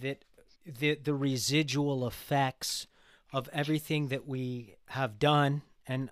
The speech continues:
uh, have been doing are going to carry, uh, towards the end-ish period of twenty twenty-one. Not that all of the chaos is gonna keep going, but the effects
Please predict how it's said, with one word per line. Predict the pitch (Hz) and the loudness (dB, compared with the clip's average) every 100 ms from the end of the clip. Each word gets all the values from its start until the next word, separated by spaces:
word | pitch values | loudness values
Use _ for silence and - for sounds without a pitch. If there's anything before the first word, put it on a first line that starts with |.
| - | -8
uh, | 127 | -8
have | 113 127 110 | -4 -6 -2
been | 139 131 | 0 2
doing | 131 143 127 117 110 - - - - _ - - | 2 2 2 -2 -6 -14 -20 -20 -20 _ -10 -6
are | 127 | -4
going | 120 147 147 | 0 0 0
to | 143 | -6
carry, | - - 156 151 131 120 - - - _ _ | -8 -4 0 0 0 -4 -14 -20 -20 _ _
uh, | - 127 - | -6 -6 -6
towards | - 156 151 143 123 - _ | 0 4 6 4 -2 -14 _
the | 123 131 131 - | -8 -6 -6 -4
end-ish | 147 156 151 131 120 - _ _ - 143 135 - - - _ _ _ - | 0 4 4 2 0 -10 _ _ -2 0 2 0 -4 -8 _ _ _ -18
period | - 160 151 139 131 | -6 0 2 4 2
of | 120 - | 0 -2
twenty | - 156 143 | 0 2 2
twenty-one. | 131 - 135 131 143 135 120 - - | 0 -2 -2 0 0 0 -2 -8 -2
Not | 147 151 | 0 2
that | 160 156 | 0 0
all | 156 151 156 | 6 8 6
of | |
the | 139 | 2
chaos | - 160 151 131 120 | 2 4 6 6 2
is | 135 | -4
gonna | 120 131 | -4 -6
keep | - 131 | -6 -8
going, | 120 135 127 | -2 -2 -2
but | 113 123 | -6 -8
the | - 127 | -6 -6
effects | 117 - 147 135 - - - | -6 0 4 4 0 -8 -8